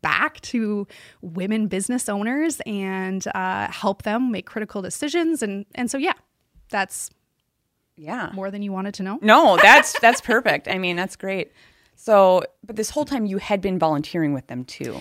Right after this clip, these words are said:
Speaker 1: Yep,
Speaker 2: Or not the
Speaker 1: so
Speaker 2: whole time, but since twenty fifteen.
Speaker 1: Yep.
Speaker 2: Okay.
Speaker 1: So since twenty fifteen, uh, actually was organizing the very first Power of One hundred, uh,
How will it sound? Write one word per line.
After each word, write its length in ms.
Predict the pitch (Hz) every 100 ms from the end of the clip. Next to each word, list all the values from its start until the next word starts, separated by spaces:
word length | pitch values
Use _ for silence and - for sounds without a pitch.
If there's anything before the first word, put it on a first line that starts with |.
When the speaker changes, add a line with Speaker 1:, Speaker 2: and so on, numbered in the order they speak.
| -
Speaker 1:
Yep, 200 | 285 381
Speaker 2:
Or 20 |
not 100 | 220
the 60 | 220
Speaker 1:
so 40 | 233
Speaker 2:
whole 120 | 202
time, 260 | 160 131
but 140 | - 147
since 160 | 165
twenty 200 | - 160
fifteen. 340 | 147 - 202 156
Speaker 1:
Yep. 300 | 247 403 -
Speaker 2:
Okay. 160 | 214
Speaker 1:
So 60 | -
since 200 | 240 202
twenty 180 | 240 302
fifteen, 500 | 330 - 269 269 262
uh, 40 | -
actually 680 | 202 190 - 220 - 247
was 120 | 220 208
organizing 560 | 214 220 214 214 226
the 60 | 196
very 280 | 175 180 214
first 280 | - 247 -
Power 280 | - 190
of 80 | 233
One 100 | 294
hundred, 520 | 285 - 208 196
uh, 40 | 190